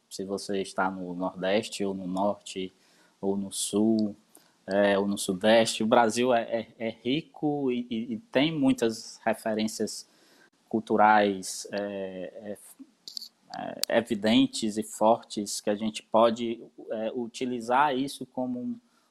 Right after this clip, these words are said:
um, um diferencial criativo e um di-, um diferencial de entrega pras marcas com que a gente, com que a gente trabalha. É,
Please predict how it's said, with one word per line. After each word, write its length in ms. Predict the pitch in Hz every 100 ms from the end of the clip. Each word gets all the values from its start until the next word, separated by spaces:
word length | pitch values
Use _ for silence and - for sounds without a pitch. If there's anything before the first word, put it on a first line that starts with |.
| -
um, 260 | 113 113 113
um 120 | 113
diferencial 760 | 110 117 110 110 113 - 113 107
criativo 580 | 113 110 - 110 127 127
e 40 |
um 80 | 127
di-, 260 | 123 131 -
um 140 | 120
diferencial 600 | 117 120 139 139 - 131
de 100 | 151
entrega 540 | 160 156 135 135 185 170
pras 260 | - 127
marcas 540 | 123 120 120 - 110 - _ _
com 120 | 117
que 140 | -
a 100 | 113
gente, 580 | 107 110 107 - 101 98 - _ _
com 120 | 104
que 120 | 95 104
a 60 |
gente 280 | 98 101 -
trabalha. 540 | - 107 101 82 85 - _ _ - - - _ _
É, 960 | 101 101 104 104 104 101 98 95 90